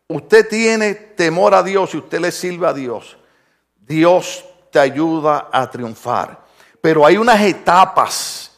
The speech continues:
en nuestras vidas que hay que aprovecharlas.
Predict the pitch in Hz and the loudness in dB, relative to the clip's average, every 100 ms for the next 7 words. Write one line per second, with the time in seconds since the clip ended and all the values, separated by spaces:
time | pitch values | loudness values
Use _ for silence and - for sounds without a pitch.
0 | - 113 117 110 107 92 87 92 80 - | -14 -10 -10 -10 -8 -10 -12 -14 -14 -18
1 | - _ _ _ _ _ _ _ _ _ | -20 _ _ _ _ _ _ _ _ _
2 | _ - 110 110 120 117 104 101 90 69 | _ -10 -6 -2 -2 -2 -6 -8 -10 -12
3 | 60 - - | -12 -18 -20